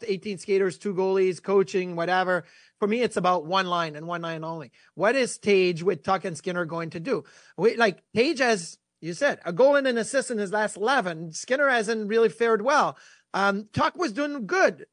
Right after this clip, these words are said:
with Mittelstadt and Greenway, but now it's time to see what he can do with Tuch. And that's all that matters to me. And I, there's a lot more that we can talk about, but if there is a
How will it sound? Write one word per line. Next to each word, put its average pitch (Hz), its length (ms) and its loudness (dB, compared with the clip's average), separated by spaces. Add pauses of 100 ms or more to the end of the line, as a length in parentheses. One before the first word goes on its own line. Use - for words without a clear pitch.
(120)
with 226 240 2
Mittelstadt 233 540 0
and 226 180 -4
Greenway, 233 400 -2
but 196 220 -2
now 226 220 0
it's - 160 -2
time 214 320 -2
to 208 140 -6
see 226 300 -6
what 208 340 -2
he 202 180 -6
can 208 220 -4
do 196 160 0
with 226 120 0
Tuch. 269 240 0
And 269 140 -2
that's 294 220 0
all 269 180 0
that 269 140 -2
matters 233 400 -2
to 160 100 -16
me. 139 160 -18 (500)
And 190 220 -4
I, 185 160 -2
there's 180 280 -2
a 185 60 0
lot 220 300 0
more 233 440 0
that 214 140 -2
we 214 80 0
can 208 140 -2
talk 202 240 -4
about, 180 360 -4
but 175 280 -6 (100)
if 247 460 0 (500)
there 208 220 0
is 190 220 0
a 185 380 0